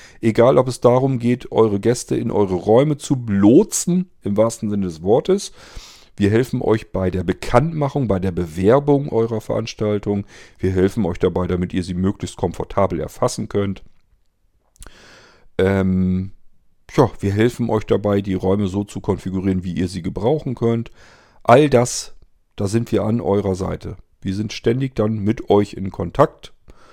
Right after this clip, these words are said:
Wir sind immer für euch da, wir sind ansprechbar für euch.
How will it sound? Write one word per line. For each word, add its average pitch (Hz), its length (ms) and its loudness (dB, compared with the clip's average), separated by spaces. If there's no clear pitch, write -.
Wir 95 140 -2
sind 107 180 -2
immer 143 240 4
für - 180 -6
euch 85 220 -2
da, 135 240 2
wir 113 60 -6
sind 147 240 -4
ansprechbar 131 680 -4
für - 220 -6
euch. 101 400 -2